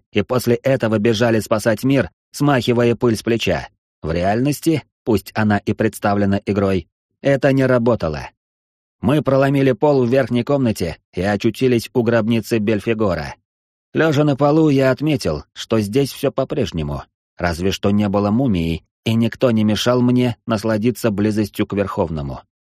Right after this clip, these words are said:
Как же он пахнет! Дав себе пару секунд, я кое-как поднялся, чтобы в следующую секунду плашмя рухнуть на саркофаг. «Вот ты где, моя прелесть!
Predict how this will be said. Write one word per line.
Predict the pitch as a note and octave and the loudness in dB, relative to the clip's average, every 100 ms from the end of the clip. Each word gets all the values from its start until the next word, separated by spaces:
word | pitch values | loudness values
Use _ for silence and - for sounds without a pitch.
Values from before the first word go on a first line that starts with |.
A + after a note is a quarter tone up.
| _ _ _ | _ _ _
Как | - A2+ G#2 F#2 | -6 -4 -2 -4
же | F2 G2+ | -4 -2
он | G2+ G2+ - | 0 -2 -2
пахнет! | A#2 G#2 F2 D2+ - D2+ C2+ - - _ _ _ _ _ _ _ _ _ _ - | -2 0 -2 -4 -8 -8 -8 -12 -20 _ _ _ _ _ _ _ _ _ _ -2
Дав | C#3+ D3 | 2 2
себе | - C3+ C3 | 2 2 2
пару | C3+ B2+ | 2 2
секунд, | A#2 B2+ D#3 D3 G2 - _ | 2 2 2 0 0 -8 _
я | G2 A2+ | 0 0
кое-как | B2+ B2 A2+ B2 - | 2 2 2 -2 0
поднялся, | B2+ A#2+ B2 F#2 E2 E2+ D2+ - | 0 2 0 0 -4 -6 -6 -14
чтобы | - - B2+ A#2+ | -12 -4 -2 0
в | |
следующую | B2+ A#2+ A2 A2 - A2+ | 0 2 2 0 2 0
секунду | G#2+ A2+ C3 B2+ A#2+ | 2 0 2 2 0
плашмя | A2 A2+ A2 B2 A#2 | 0 0 0 0 0
рухнуть | G#2+ G#2+ G#2+ G2+ | 2 0 0 -4
на | G#2 | -2
саркофаг. | F#2 F#2 F#2 F2 E2+ - - _ _ _ _ _ - | -4 -4 -4 -4 -6 -8 -14 _ _ _ _ _ -10
«Вот | D#2 E2 A2 A#2 - _ | -6 -2 0 0 -4 _
ты | G#2+ | -4
где, | F#2 E2+ F#2 F2 D2 - - | -2 -2 -2 -2 -4 -10 -4
моя | F#2+ F#2+ F#2 F2+ | 0 2 0 0
прелесть! | - G2 F2+ D#2 C#2 - - | -2 -2 0 -2 -6 -10 -16